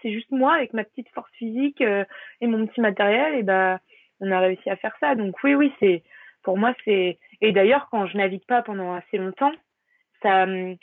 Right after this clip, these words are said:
il y a quelque chose qui naît en moi, un sentiment de, pas de frustration, mais un drôle de sentiment, euh, pas positif du tout. Et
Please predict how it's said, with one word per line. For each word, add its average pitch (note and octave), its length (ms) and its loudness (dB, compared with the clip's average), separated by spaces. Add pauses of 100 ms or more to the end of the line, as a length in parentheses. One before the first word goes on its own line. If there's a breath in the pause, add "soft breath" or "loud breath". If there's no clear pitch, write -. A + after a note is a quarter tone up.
(580)
il G#3 60 -6
y G#3 60 2
a F#3 260 4
quelque - 240 -12
chose D4+ 140 -4 (160)
qui A3+ 160 -4
naît A#3 260 2
en A3 140 -2
moi, A3+ 220 0
un G3+ 340 -2
sentiment A#3+ 720 -2 (800 soft breath)
de, G3 420 0 (220)
pas B3+ 100 0
de B3 80 -4
frustration, C4 640 -2
mais A3+ 140 2
un G3 240 2
drôle B3+ 240 2
de C4 80 2
sentiment, C4 720 -2
euh, G3 60 -4 (100)
pas A#3+ 160 2
positif A#3+ 560 -4
du G#3 160 -6
tout. C#4 220 -2 (520 loud breath)
Et G3+ 600 6